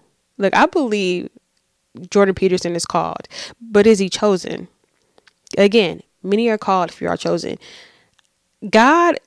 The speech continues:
makes the wise foolish and the foolish wise. A lot of the time when we are so wise, earthly wise, it's a stumbling block. It gets in the way. We're so prideful that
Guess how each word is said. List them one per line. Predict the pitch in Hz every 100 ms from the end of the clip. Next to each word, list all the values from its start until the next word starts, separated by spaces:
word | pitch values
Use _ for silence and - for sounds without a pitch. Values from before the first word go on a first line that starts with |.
| -
makes | 202 208 -
the | 190
wise | 185 185 180 185
foolish | - 202 202
and | 175 180
the |
foolish | - 175 165
wise. | 170 165 - 190 -
A | 202
lot | 214 269
of | 262
the |
time | 233 208 196
when | 180
we | 190 202
are | 190
so | 175 185 180 175
wise, | 175 175 196 226 - - _ _
earthly | 185 202 254
wise, | 254 269 277 277 262 - 233 196 - - _ _ _ _ _ _ - - - _ _ _ - 60 67 - _
it's | 233 240
a | 220
stumbling | 226 226 277 254
block. | 254 247
It | -
gets | 175 185 -
in | 196
the | 208
way. | 190 180 175 - _ _ _
We're | 196
so | - 202 196
prideful | - 190 190 - 170 170
that | 165